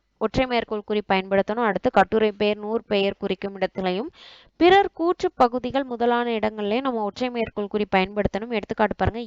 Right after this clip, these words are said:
ஏ என்று ஏளனம் செய்தான். இதுல ஏ என்ற ஒரு தனி சொல் மட்டும்தான் வந்திருக்கு. அந்த இடத்துல ஒற்றை மேற்கோள் குறி பயன்படுத்துறோம். பேரறிஞர் அண்ணா செவ்வாழை என்னும் சிறுகதை எழுதினார். அடுத்து கம்பனும்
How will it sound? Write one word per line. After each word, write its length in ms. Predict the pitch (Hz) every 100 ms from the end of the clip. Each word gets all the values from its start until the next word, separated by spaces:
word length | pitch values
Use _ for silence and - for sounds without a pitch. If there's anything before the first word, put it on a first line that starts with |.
| 196
ஏ 340 | 240 277 277
என்று 340 | 214 190 208 262
ஏளனம் 420 | 202 202 202 226
செய்தான். 400 | - 185 180 185
இதுல 280 | 190 196 254 - - - _
ஏ 200 | 247 294
என்ற 280 | 302 226 262
ஒரு 200 | 277 220
தனி 280 | - 190 226 247
சொல் 320 | - 220 311 - _ -
மட்டும்தான் 420 | 202 208 208 226
வந்திருக்கு. 340 | 202 185 -
அந்த 160 | 185 214
இடத்துல 220 | 208 254
ஒற்றை 260 | 233 202 220
மேற்கோள் 400 | 214 - 196 190
குறி 120 | 196
பயன்படுத்துறோம். 600 | - 202 190 190 196 277 - _ - - - -
பேரறிஞர் 540 | 262 285 262 262 233
அண்ணா 240 | 202 214 285
செவ்வாழை 580 | - 226 220 254 254 254
என்னும் 260 | 226 214 285
சிறுகதை 460 | - 233 220 220 214
எழுதினார். 460 | 190 185 202 254
அடுத்து 280 | 220 - 269 -
கம்பனும் 500 | 190 208 226 240